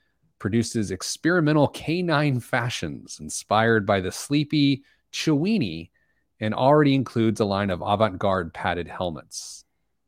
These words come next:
So, Dame, there's no price on this particular product. There's there, but it is, uh, the oddest looking. It looks like a spacesuit for a Chihuahua,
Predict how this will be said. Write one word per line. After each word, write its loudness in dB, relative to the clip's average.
So, -2
Dame, 0
there's 4
no 4
price -2
on -2
this -2
particular -6
product. -10
There's 0
there, -2
but 0
it 2
is, 0
uh, -4
the -4
oddest 2
looking. 0
It 0
looks 2
like 2
a 2
spacesuit 2
for 4
a 0
Chihuahua, -2